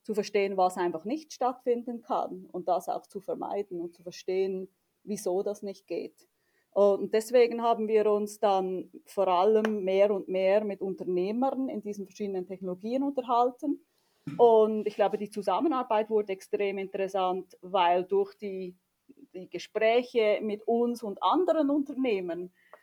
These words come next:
auch diese Leute, diese Experten in unserem Think Tank sehr viel,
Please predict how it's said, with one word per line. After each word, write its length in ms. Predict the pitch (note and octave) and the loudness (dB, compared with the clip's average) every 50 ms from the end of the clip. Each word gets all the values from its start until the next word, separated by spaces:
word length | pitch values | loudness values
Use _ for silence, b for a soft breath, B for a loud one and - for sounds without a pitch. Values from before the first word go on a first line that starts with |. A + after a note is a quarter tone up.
| b b b b | b b b b
auch 400 | - - - - F#3 G3+ - - - _ - | -6 -4 0 0 0 0 0 -4 -10 _ -14
diese 720 | G3 G3+ A3+ B3 B3+ - C4 A#3 A3 G#3 G3+ F#3+ - - - - - | -10 -8 -6 -6 -4 -2 0 2 2 2 2 2 0 -2 -8 -10 -10
Leute, 540 | C#3+ F#3 G3+ G3 G3 F#3+ G#3 A3+ A3 A3 F#3 | -6 -4 -2 0 2 2 2 2 0 -4 -12
diese 180 | G3 F#3+ F#3+ | -12 -8 -8
Experten 540 | F3+ - - - - F3+ F3 G#3+ - - G#3+ | -8 -8 -8 -2 -2 0 0 0 -2 -4 -8
in 120 | G3+ G3 F#3+ | -6 -6 -6
unserem 360 | F#3+ F#3 - F#3+ F3 F3 - | -6 -6 -6 -8 -8 -8 -8
Think 260 | F#3+ F#3 G3+ G3 - | -8 -10 -10 -8 -8
Tank 220 | A3 F#3+ F#3 F#3 | -8 -8 -8 -8
sehr 260 | - - F3+ F3+ F#3 F#3 | -6 -2 -2 -2 -2 -4
viel, 480 | - - G#3 G3 G#3 G3 F#3+ F#3+ F3+ | -8 -10 -8 -6 -4 -4 -4 -6 -6